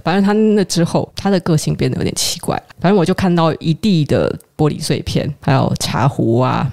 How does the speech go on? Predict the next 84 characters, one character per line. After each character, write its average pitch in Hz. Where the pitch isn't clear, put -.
不 -
知 160
道 151
为 156
什 -
么 117
连 135
水 -
晶 156
灯 165
上 170
面 147
的 143
那 147
些 147
水 156
晶 175
球 131
都 160
掉 147
下 110
来 85
了。 160
那 220
天 240
我 156
爸 151
妈 139
都 143
不 -
在， -
我 165
就 151
也 143
不 -
晓 -
得 82
他 143
们 151
是 143
吵 156
完 139
架 165
之 151
后， 139
然 131
后 135
就 135
各 226
自 165
去 -
他 139
们， 135
他 -
们 165
习 147
惯 147
去 143
的 127
地 143
方 127
还 143
怎 -
么 -
样， 123
反 143
正 131
他 147
们 143
都 135
不 143
在 -
了。 -
过 262
了 156
几 -
天 151
之 143
后， 135
他 220
们 220
再 202
次 175
在 151